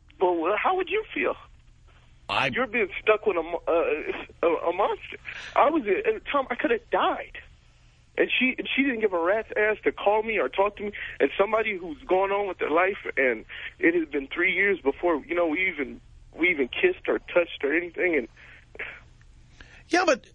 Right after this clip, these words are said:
Speaker 2: uh, you know, we don't all get businesses from our parents. My father didn't have two nickels to rub together.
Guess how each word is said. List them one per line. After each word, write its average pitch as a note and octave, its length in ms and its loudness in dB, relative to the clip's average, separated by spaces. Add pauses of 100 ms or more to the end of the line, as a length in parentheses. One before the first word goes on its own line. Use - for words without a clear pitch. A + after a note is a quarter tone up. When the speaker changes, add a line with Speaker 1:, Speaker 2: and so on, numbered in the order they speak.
Speaker 2:
uh, D#3 60 -2 (1120)
you G3+ 200 2
know, B3 220 2
we G#3 160 2
don't C#4+ 180 4
all C4+ 160 2
get G#3+ 240 -2
businesses A#3 460 0
from G3+ 140 -2
our G3 120 0
parents. B3 420 0
My F#3 200 0
father G#3+ 320 0
didn't G#3 220 0
have G#3 120 0
two B3+ 180 2
nickels C4 400 0
to E3 100 -2
rub D3 180 0
together. C3+ 320 -8